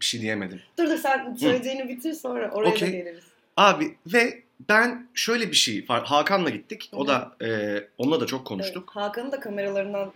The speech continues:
Speaker 2: seni izledik zaten.
Speaker 1: Ha, evet, evet. <laughs> O da story koydu falan. E,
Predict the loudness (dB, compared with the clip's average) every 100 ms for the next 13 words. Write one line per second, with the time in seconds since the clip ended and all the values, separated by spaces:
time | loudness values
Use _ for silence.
0 | -14 -10 -8 -8 -8 -12 -12 -12 -12 -2
1 | 4 6 6 4 2 0 -4 -2 0 0
2 | -4 -4 -2 -2 -4 -4 -8 -14 -14 _
3 | _ -20 _ _ _ _ _ -2 2 4
4 | 2